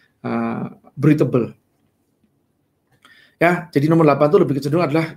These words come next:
produk pelengkap, eh, pasangan dari produk utama. Ya, yang sedang tren di wilayah negara lain, tapi belum tren di wilayah, eh, kita. <clears throat> Ya,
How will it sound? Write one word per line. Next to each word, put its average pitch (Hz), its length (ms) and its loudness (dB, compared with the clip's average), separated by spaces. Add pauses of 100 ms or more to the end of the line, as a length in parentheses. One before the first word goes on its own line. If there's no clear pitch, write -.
(140)
produk 143 220 -2 (100)
pelengkap, 143 400 -2 (1600)
eh, 123 220 -6 (280)
pasangan 139 420 -4
dari 139 160 -2
produk 139 200 -6
utama. 123 440 -4 (480)
Ya, 139 260 -2 (600)
yang 247 140 4
sedang 190 260 4
tren 240 240 2
di 180 160 0
wilayah 180 320 6
negara 151 560 4
lain, 156 340 0
tapi 101 240 -8
belum 156 300 -2
tren 202 160 -2
di 156 100 -6
wilayah, 147 500 -4
eh, 135 540 -10
kita. 156 220 -4 (920)
<clears throat> - 400 -2
Ya, 143 320 -4